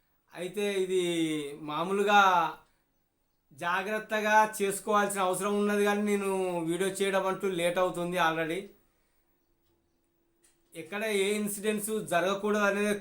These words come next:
కోరుకోవాలి, ఎందుకంటే చిన్న పిల్లల కాడ నుంచి ఆడుకునే ఆట ఇది, సంవత్సరానికి ఒక్కసారి వచ్చే ఆట కాబట్టి ప్రశాంతంగా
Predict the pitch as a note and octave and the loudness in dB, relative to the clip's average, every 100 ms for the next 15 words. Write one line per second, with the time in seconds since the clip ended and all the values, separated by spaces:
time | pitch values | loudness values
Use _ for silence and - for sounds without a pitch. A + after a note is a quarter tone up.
0 | - F#3 F#3 G3 F#3+ F3+ F3 F#3 F3 F3 | -2 -2 0 2 4 4 0 -2 -2 -4
1 | F3+ F3+ E3+ E3+ F3 F#3+ - F#3 F#3 F3+ | -2 -2 0 0 2 -2 -4 -8 -4 -4
2 | F3+ F3 F3 E3+ E3+ F#3 F#3 G3+ F#3 E3+ | -4 -2 -2 0 -2 -2 -6 -2 0 0
3 | E3+ F3+ F3 E3 E3 F3+ E3+ E3+ E3+ E3+ | 0 -6 -4 0 -2 -2 -2 -2 -2 -4
4 | E3+ F3 F3 F3 F3 E3+ E3+ D#3 E3+ F3 | -4 -6 -4 -2 -2 -4 -8 -8 -6 -6
5 | E3+ E3 D#3 E3 D#3 D3+ D#3 D#3+ - _ | -4 -6 -4 -2 -2 -2 -4 -4 -8 _
6 | - - _ _ _ _ _ _ _ _ | -20 -20 _ _ _ _ _ _ _ _
7 | _ _ D#3 E3+ F#3 F#3 G3+ A3 A3+ - | _ _ -6 -4 -4 -4 -4 -4 -6 -16
8 | _ _ - E3 F#3 G3 F#3+ F3+ F3 F3 | _ _ -14 -12 -4 -4 -4 -6 -6 -2